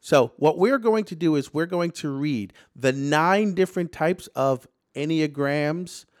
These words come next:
um, the nine types of Enneagrams, and we're gonna talk about, um, give you just an overview about it, and then talk about their strengths,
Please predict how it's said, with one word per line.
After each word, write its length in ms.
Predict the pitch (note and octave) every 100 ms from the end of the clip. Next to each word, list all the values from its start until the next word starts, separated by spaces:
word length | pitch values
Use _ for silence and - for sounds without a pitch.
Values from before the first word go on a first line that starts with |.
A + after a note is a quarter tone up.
| _ _ _
um, 280 | - A#2 A2+
the 160 | B2+ B2+ C3
nine 300 | D#3+ E3 D3
types 300 | E3 D#3+ D#3
of 80 |
Enneagrams, 640 | D#3+ E3 E3 E3 E3+ G3 - -
and 280 | C#3 C#3 B2+
we're 100 | C3
gonna 180 | C3+ B2
talk 300 | - D3+ C3+
about, 460 | A#2 A2 G#2+ - _ _ _ _ -
um, 320 | A2 A2 G#2 _ _ A#2+
give 180 | G3 A3
you 120 | A3
just 260 | F3 A3 F3+
an 100 | E3
overview 520 | F#3+ G#3+ A3 A3+ A3+
about 300 | G#3 G#3+ G#3+
it, 100 | G#3
and 140 | D3+ D3+
then 120 | C#3+
talk 220 | - D#3+
about 260 | D3+ C#3+ -
their 120 | B2
strengths, 600 | - - E3+ C#4+ - -